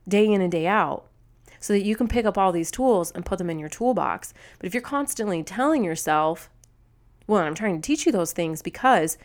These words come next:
you have the same amount of time in your day as me, and I know that it is completely possible to put all these things in your day, day in and day out, and not be exhausted and,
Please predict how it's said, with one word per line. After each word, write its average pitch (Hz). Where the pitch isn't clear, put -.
you 208
have 247
the 294
same 285
amount 220
of 170
time 214
in 196
your 170
day 165
as 156
me, 220
and 165
I 175
know 202
that 226
it 170
is 160
completely 240
possible -
to 214
put 254
all 208
these 185
things 180
in 165
your 160
day, 160
day 208
in 185
and 170
day 156
out, 175
and 160
not 160
be 151
exhausted 156
and, 170